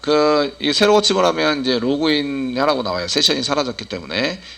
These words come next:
그 로그인 클릭하시고요. 이제 로그인에 이제 로그인을 제대로 하시면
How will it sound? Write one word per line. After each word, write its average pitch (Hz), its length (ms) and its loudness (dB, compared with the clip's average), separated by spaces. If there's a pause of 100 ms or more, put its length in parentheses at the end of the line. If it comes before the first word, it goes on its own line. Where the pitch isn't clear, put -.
(140)
그 - 40 -14
로그인 123 460 -2
클릭하시고요. 143 840 -2
이제 107 120 -8
로그인에 139 800 -2
이제 95 260 -10
로그인을 104 340 -8
제대로 104 280 -4
하시면 175 640 -2